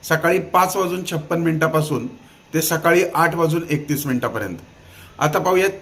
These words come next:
गणपती बाप्पांची स्थापना आपल्याला कधी करायची आहे. तर, अ, चतुर्थी जी आहे ती सव्वीस ऑगस्ट रोजी,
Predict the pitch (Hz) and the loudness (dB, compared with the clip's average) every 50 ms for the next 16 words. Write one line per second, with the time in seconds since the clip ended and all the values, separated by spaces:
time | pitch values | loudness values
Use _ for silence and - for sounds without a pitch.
0 | 139 143 160 160 151 180 175 180 180 180 175 - 165 170 175 156 190 175 - - | 0 0 2 2 2 -2 -2 -2 0 0 0 0 0 -2 -2 -2 -4 -6 -2 0
1 | 156 151 - 185 180 160 135 120 120 - - - 143 143 139 165 165 170 160 175 | 0 0 2 4 4 4 4 0 -2 -6 -10 -8 -6 -4 -2 -2 -2 0 0 0
2 | 170 160 156 147 135 127 120 113 120 135 139 - - - - - - - - - | 2 2 2 2 0 -2 -2 -4 -4 -6 -8 -8 -10 -14 -20 -20 -20 -20 -20 -6
3 | - 170 170 175 175 170 165 165 160 165 170 151 151 190 190 180 - 202 190 160 | 0 2 4 6 6 6 6 6 4 2 0 0 2 0 0 0 0 -2 -2 2
4 | 180 180 160 147 - 143 147 151 151 151 - 165 151 - 160 156 151 180 180 - | 4 4 4 4 2 0 -2 -4 -4 -4 -4 -4 0 2 2 2 2 2 0 0
5 | 185 165 160 175 165 - - 175 170 170 175 175 185 170 | 0 0 0 -2 -4 -4 -2 -2 0 0 0 0 0 -2